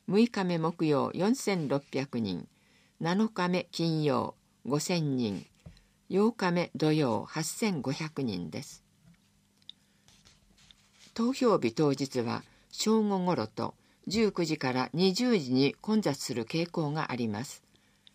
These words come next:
また、期日前投票では、投票日が近づくにつれて、投票者数が増え、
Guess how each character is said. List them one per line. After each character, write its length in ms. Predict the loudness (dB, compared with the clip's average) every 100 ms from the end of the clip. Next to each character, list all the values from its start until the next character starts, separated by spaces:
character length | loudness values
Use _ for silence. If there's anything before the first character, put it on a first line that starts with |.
| _ -8
ま 140 | -8
た、 280 | -2 -2 -4 -10 -20 -12
期 100 | -2
日 260 | -2 0 4
前 180 | 4 4
投 240 | 2 0
票 240 | 2 0 0
で 160 | -2
は、 220 | -2 -6 -10 _ -20 -20 _ -2
投 180 | 0 2
票 280 | 2 2 2
日 120 | 2
が 140 | 2
近 220 | 0 -2 -2
づ 160 | 0
く 120 | 0
に 140 | 0 0
つ 160 | -2
れ 140 | 0 0
て、 300 | -2 -4 -4 _ _ _ 0
投 200 | 2 4
票 220 | 2 2
者 180 | 0 -2
数 280 | -2 0
が 140 | 0 -2
増 220 | -2 -4
え、 160 | -4